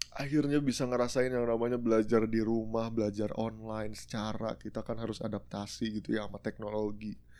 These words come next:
Oke, karena gua bakal quarantine dan nggak akan keluar rumah selama berbulan-bulan, coba nih gua langganan Genius gitu kan. Karena kan dulu kan Genius gua nggak punya, dan dulu kan lagi happening banget kan.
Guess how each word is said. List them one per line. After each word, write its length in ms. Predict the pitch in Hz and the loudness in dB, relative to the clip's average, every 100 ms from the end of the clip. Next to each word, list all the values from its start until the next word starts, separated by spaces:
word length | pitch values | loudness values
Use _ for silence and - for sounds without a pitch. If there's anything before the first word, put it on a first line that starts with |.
| - - - | -20 -20 -6
Oke, 640 | - 180 - 139 131 147 - - - - | 4 6 6 6 6 6 -2 -14 -20 -8
karena 300 | - 127 131 | 4 6 8
gua 260 | 123 120 123 | 8 10 10
bakal 380 | 127 117 117 117 | 10 8 8 6
quarantine 600 | 127 127 151 185 131 135 | 10 8 8 6 6 6
dan 200 | 123 113 | 4 4
nggak 200 | 113 110 | 6 6
akan 160 | 117 113 | 4 0
keluar 280 | 120 117 113 | 2 2 4
rumah 280 | 113 113 | 2 0
selama 300 | 110 120 113 110 | -2 0 -2 0
berbulan-bulan, 1000 | 107 107 110 107 113 156 185 151 147 160 - - - - - | 0 2 0 0 2 2 2 2 -2 -6 -14 -20 -20 -20 -4
coba 360 | 107 110 160 | 0 2 2
nih 240 | 185 208 196 | 2 0 2
gua 240 | 156 175 | 6 6
langganan 520 | 175 160 143 143 147 | 6 4 4 4 0
Genius 840 | 139 127 131 131 135 131 135 135 - | 0 0 0 -2 0 2 2 0 0
gitu 220 | 101 98 | -2 0
kan. 140 | 104 | 0
Karena 200 | 107 110 | 0 0
kan 140 | 120 135 | 2 6
dulu 220 | 120 120 | 6 6
kan 120 | 143 | 2
Genius 380 | 123 113 117 139 | 2 2 2 2
gua 140 | 131 139 | 4 4
nggak 160 | 120 | 4
punya, 540 | - 98 98 101 98 110 | 2 -4 -4 -4 -4 -4
dan 180 | 107 | -6
dulu 220 | 107 110 120 | -4 -4 -2
kan 100 | 123 | 0
lagi 200 | 110 107 | 0 -2
happening 420 | 107 - 107 104 | -4 -4 -8 -6
banget 260 | 98 95 | -6 -6
kan. 240 | - 107 | -8 -8